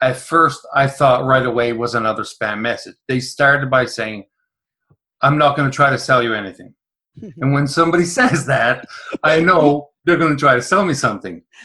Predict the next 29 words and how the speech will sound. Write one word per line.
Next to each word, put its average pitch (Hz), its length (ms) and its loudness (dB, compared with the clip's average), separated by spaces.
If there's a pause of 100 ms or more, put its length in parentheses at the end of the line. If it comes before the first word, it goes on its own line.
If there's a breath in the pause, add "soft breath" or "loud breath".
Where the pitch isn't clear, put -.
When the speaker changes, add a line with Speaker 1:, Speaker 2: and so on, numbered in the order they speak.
(460 loud breath)
Speaker 1:
And 175 220 0
his 160 180 -2
second 226 520 0
sentence 131 1000 -4
said, 107 480 -4 (340)
"Bullshit. 135 480 -2 (840)
I'm 135 160 2
gonna 131 160 2
try 123 160 2
to 110 80 -2
sell 110 240 0
you 98 60 -10
something." 95 380 -14 (580)
And 147 160 2
instead 220 420 0
of - 60 -6
deleting, 196 540 0
I 135 200 0
started 147 420 0
reading 143 360 0
the 127 100 0
rest, 120 320 -2
and 123 80 -2
I 131 80 0
thought, 110 260 -6
"This - 160 -10
guy's 95 280 -4
a 98 80 -14
genius." 202 520 -4